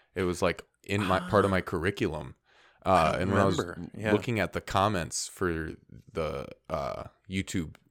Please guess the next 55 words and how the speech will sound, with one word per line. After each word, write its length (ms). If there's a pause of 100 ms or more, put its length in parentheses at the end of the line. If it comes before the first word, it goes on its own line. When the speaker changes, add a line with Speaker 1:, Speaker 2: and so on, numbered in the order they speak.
(120)
Speaker 1:
commentary 600
that 160
I 100
watched, 500
there 120
were 160
a 40
lot 220
of 80
people 240
in 60
the 80
comment 420
section 480
being 260
like, 360 (520)
"We 100
had 180
to 420 (140)
read 260
the 60
book 260
and 100
then 120
watch 260
the 80
movie 300
for 180
school." 600 (260)
Speaker 2:
Hmm. 120
Speaker 1:
One 180
of 80
the 80
best 400
movies 340
ever. 480
And 120
there 80
were 60
people 280
from, 160
like, 180
four 260
years 240
ago, 220
three 240
years 240
ago. 340
It's 140
like, 140
Speaker 2:
Hmm. 40
Speaker 1:
this 220
is 100
still, 540 (400)
kids 520